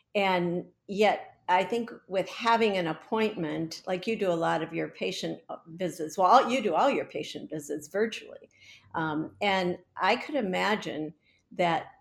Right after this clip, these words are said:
being on a, a Zoom session or a, you know, virtual session with you and having you speak in your most comforting voice and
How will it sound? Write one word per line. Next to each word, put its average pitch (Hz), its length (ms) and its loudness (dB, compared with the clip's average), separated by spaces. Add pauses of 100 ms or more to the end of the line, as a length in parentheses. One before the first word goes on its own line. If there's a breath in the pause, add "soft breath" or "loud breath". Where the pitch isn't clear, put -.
(220)
being 202 320 0
on 170 180 2
a, 160 200 0 (160)
a 175 140 0
Zoom 202 640 0
session 165 560 -2
or 156 140 -4
a, 156 300 -2
you 170 140 -6
know, 151 160 -4
virtual 180 480 -6
session 180 520 -2
with 165 220 -6
you 156 320 -2 (580 soft breath)
and 175 220 0
having 196 500 0
you 170 680 -2
speak 180 440 -4
in 170 120 0
your 165 120 0
most 156 280 -6
comforting 165 600 -6
voice 160 600 -2 (420 soft breath)
and 160 500 -4